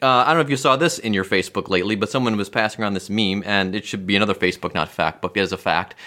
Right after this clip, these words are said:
Harry Truman, uh, once described that the, uh, there were those who lead to believe that you, socialism is a scare word. And, uh, this is from the guy who actually started a war to fight, guess what?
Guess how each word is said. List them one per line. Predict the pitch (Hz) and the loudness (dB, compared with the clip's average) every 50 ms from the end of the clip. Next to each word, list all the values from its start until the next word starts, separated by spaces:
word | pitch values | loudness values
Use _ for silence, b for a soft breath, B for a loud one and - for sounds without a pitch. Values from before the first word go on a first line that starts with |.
| B B B | B B B
Harry | - 120 117 107 104 | 2 4 4 4 2
Truman, | - - 135 127 113 107 101 - B B B B B B | 0 0 0 2 2 2 0 -2 B B B B B B
uh, | - 104 104 101 | 0 2 2 4
once | 110 107 104 | 2 0 0
described | - 110 101 - - 113 104 101 95 90 | -2 -8 -6 -2 0 2 2 2 2 0
that | 98 92 95 | -2 -2 -2
the, | - 104 98 95 95 | -2 -2 0 2 4
uh, | 90 90 90 92 98 | 4 6 6 4 2
there | 92 113 110 113 117 | 0 -2 -4 -2 -2
were | 123 | 0
those | 107 139 151 147 123 | 2 2 2 2 2
who | 120 | 0
lead | 117 127 139 135 127 | 0 2 2 2 2
to | 123 | 2
believe | 107 120 123 127 123 120 104 | 0 0 2 4 4 4 4
that | 107 107 104 | 2 0 -2
you, | 113 113 113 113 | 0 0 0 0
socialism | 113 - 147 147 135 - 131 123 117 110 117 113 107 82 | 0 2 4 4 4 4 2 4 4 4 4 2 2 0
is | 104 95 - | 0 0 2
a | 95 92 | 0 0
scare | - - - - 185 190 190 175 | 0 -2 -2 0 2 4 4 2
word. | 123 98 87 85 87 92 92 B B B B B B B - | 2 2 0 2 0 -2 -2 B B B B B B B 0
And, | 110 107 107 104 104 104 98 107 | 2 4 4 4 4 2 2 4
uh, | 101 98 95 98 | 4 6 6 4
this | 123 175 - 240 | 2 0 0 0
is | 214 | 0
from | - 233 220 | 0 0 2
the | 202 185 | 2 2
guy | 196 190 185 185 | 2 2 2 2
who | 170 170 175 180 | 2 2 2 2
actually | 175 170 - 170 151 | 2 2 0 -2 -2
started | - - 185 185 196 185 | 0 2 2 2 4 4
a | 185 | 2
war | 175 185 190 175 156 143 | 2 2 4 4 2 2
to | 147 - 160 | 2 -2 -6
fight, | - - 170 156 160 156 127 123 | -4 0 2 2 2 2 0 0
guess | 180 180 170 - - | 2 2 2 2 2
what? | 165 165 156 - | 2 0 0 0